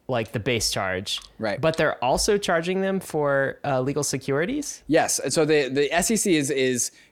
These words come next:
Speaker 2: claiming that the assets being traded are securities. And so they're taking these two brothers, I think, and there's also a third person, a friend, uh, and they're taking these people to court for wire fraud
Speaker 1: Wow.
Speaker 2: and for, and for trading secu-, illegal securities.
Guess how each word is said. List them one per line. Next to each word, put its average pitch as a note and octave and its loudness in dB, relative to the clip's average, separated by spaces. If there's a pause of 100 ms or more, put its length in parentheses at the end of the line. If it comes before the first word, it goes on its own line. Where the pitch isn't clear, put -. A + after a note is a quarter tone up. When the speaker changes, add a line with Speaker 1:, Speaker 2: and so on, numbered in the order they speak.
(200)
Speaker 2:
claiming G3 2
that C3 0
the C#3 2
assets D#3+ 0
being C#3+ 0
traded D#3+ 2 (100)
are D3 2
securities. C3+ -2 (280)
And D3+ -4
so D3 2 (320)
they're D#3 4
taking E3+ 4
these C#3+ 2
two D#3+ 4
brothers, D3+ 2
I C3+ 2
think, D3 0
and C#3 0
there's C3+ 0
also C3 2
a A2+ 2
third A#2 0
person, A2 -2
a F#2+ -4
friend, G2+ -2 (260)
uh, A#2+ 4
and C#3 0
they're D3 0
taking G#3 2
these E3+ 0
people D#3 0
to B2 0
court D#3+ 2
for B2 0
wire D3+ 4
fraud D3 2
Speaker 1:
Wow. - -6 (180)
Speaker 2:
and D#3 -2
for, D3 2
and C#3+ 0
for C3 0
trading D3 0
secu-, C#3+ -4
illegal C#3+ 0
securities. A#2+ 0